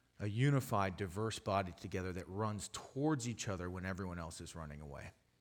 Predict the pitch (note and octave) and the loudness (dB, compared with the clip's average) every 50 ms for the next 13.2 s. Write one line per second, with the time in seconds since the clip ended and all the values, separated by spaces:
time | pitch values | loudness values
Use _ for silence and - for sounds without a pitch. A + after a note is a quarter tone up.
0 | _ _ _ _ _ _ _ _ _ _ _ _ _ _ _ _ _ _ _ - | _ _ _ _ _ _ _ _ _ _ _ _ _ _ _ _ _ _ _ -8
1 | - - A#2+ A2+ G2 F#2+ - - - - - C#3+ C3 - - A#2+ B2 D3 E3+ E3 | 2 4 4 4 4 2 -4 -6 -2 2 2 2 2 2 2 4 6 6 6 6
2 | - C#3+ A#2+ - - G#2+ F#2 E2 F2+ F#2 F#2+ F#2+ G2+ G2+ F2+ G#2 G2 F#2+ F#2 F2 | 4 2 2 2 0 -2 -2 -2 -2 -2 -2 0 0 0 0 -2 -2 -2 -4 -4
3 | E2+ - - A2 G2 F2 F#2+ G2 F2+ - - E2+ E2 E2 E2 E2 E2+ E2 E2 D#2+ | -6 -6 -6 -6 -6 -4 -4 -6 -6 -6 -6 -8 -6 -6 -6 -6 -6 -6 -6 -6
4 | - - D#2 - - - C#2+ - - - - - - - _ _ _ _ _ _ | -8 -8 -8 -10 -10 -10 -10 -10 -12 -12 -12 -12 -14 -16 _ _ _ _ _ _
5 | _ _ _ _ _ _ _ _ _ _ _ _ _ _ _ _ _ _ _ _ | _ _ _ _ _ _ _ _ _ _ _ _ _ _ _ _ _ _ _ _
6 | _ _ _ _ _ _ _ _ _ _ _ _ _ - B2 B2 G#2+ A#2 A2 B2+ | _ _ _ _ _ _ _ _ _ _ _ _ _ 6 6 6 8 8 6 6
7 | C3 B2 B2 - - A#2+ A2+ G#2+ - - D3+ D#3 D#3+ D3 D3 E3 D#3 C3+ G#2+ C3+ | 6 6 4 2 0 0 0 -2 0 4 6 6 6 8 8 8 8 8 8 6
8 | C3+ C3+ C3 C3 B2+ A#2 G#2 G2 G2 G#2 G2+ G2 G2 G2+ G2 G2 F#2+ F#2 - G#2 | 6 8 6 6 6 4 2 2 0 0 0 0 2 2 2 2 0 0 -2 -4
9 | F2 F#2 A2 B2 A#2+ A#2+ A2 G#2+ G2+ F#2+ F#2 E2 F2 F2+ A#2 G#2+ G#2 G2 F#2 G2 | -4 -2 0 2 2 2 2 2 2 0 0 -2 -4 -2 -2 -2 -2 -2 -6 -4
10 | G2+ G#2+ A2+ A2+ A2+ G#2 - - G2+ G2+ G#2 G2+ G2 F#2+ F#2+ F#2+ F#2+ F#2+ F#2 F#2 | -2 2 4 4 4 2 0 -4 -4 -2 -2 0 0 0 0 0 0 0 -2 -2
11 | F2 E2 D#2 G#2+ G#2+ G#2+ - G2 F#2 F2 F2+ F#2+ F#2+ - - F#2 F2+ D#2 E2 E2+ | -4 -6 -4 -2 -2 -2 -2 -4 -4 -4 -4 -4 -4 -6 -6 -8 -8 -8 -8 -8
12 | D#2+ D2+ - - - G2+ G2 G2+ G#2 G2+ G2 F#2+ F2+ F2+ F2 F2+ F2+ D#2 F2+ F2+ | -8 -8 -8 -8 -6 -4 -2 0 0 0 0 -2 -2 -4 -4 -6 -6 -6 -4 -4
13 | F2+ E2+ E2 - | -4 -6 -8 -10